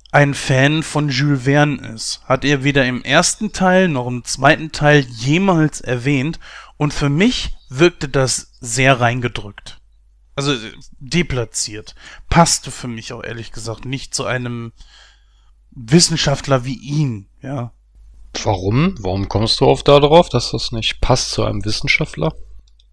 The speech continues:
Speaker 1: Es passt wohl zu einem Wissenschaftler, aber nicht zu ihm, weil er es nämlich noch nie erwähnt hat.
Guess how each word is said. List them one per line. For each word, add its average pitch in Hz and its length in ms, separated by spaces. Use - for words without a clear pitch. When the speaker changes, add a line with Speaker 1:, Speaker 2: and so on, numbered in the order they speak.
Speaker 1:
Es 135 160
passt - 340
wohl 147 140
zu - 140
einem 131 240
Wissenschaftler, 156 640
aber 127 120
nicht 139 300
zu - 100
ihm, 170 360
weil 135 160
er 147 60
es 147 120
nämlich 156 240
noch 143 180
nie 143 320
erwähnt 170 540
hat. 110 200